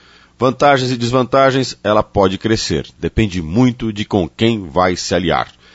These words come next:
E aí, entre os aliados, a grande dúvida. Os tucanos vão ou não com o dem no município? Parte do P S D B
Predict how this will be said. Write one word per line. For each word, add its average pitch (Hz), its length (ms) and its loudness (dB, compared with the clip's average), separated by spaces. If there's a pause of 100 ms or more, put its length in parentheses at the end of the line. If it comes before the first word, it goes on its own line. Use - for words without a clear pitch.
(240)
E 147 100 -2
aí, 110 180 4
entre 92 200 -4
os 90 60 -6
aliados, 92 680 0
a 85 80 0
grande 92 340 -2
dúvida. 76 400 -8 (420)
Os 101 160 -4
tucanos 107 580 0
vão 143 380 2 (160)
ou 123 220 4
não 110 340 2
com 107 220 2
o 92 60 2
dem 90 260 2
no 90 140 -4
município? 87 560 -4 (460)
Parte 113 340 0
do 78 100 -8
P 90 120 0
S 82 300 0
D 78 140 0
B 120 240 2